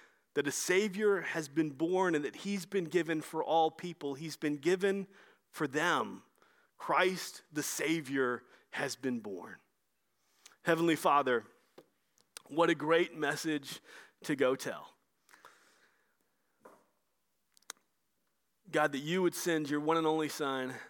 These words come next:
to earth to become man for dirty people, unclean people like us. God, help us never to get over that fact,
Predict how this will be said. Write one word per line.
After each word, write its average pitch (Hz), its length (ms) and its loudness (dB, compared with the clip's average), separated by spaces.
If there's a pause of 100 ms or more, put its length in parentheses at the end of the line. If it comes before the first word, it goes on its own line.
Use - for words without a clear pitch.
(1300)
to - 160 -8
earth 143 360 2
to 135 100 -10
become 147 420 0
man 143 400 0
for 135 240 -6
dirty 151 400 2
people, 127 600 -4 (560)
unclean 151 760 -2
people 135 600 -6 (560)
like 120 280 -4
us. - 420 -12 (1800)
God, 151 220 0
help 202 200 2
us 147 220 -4
never 156 480 0
to - 160 -6
get 135 160 4
over 123 240 2
that 110 220 -4
fact, - 460 -10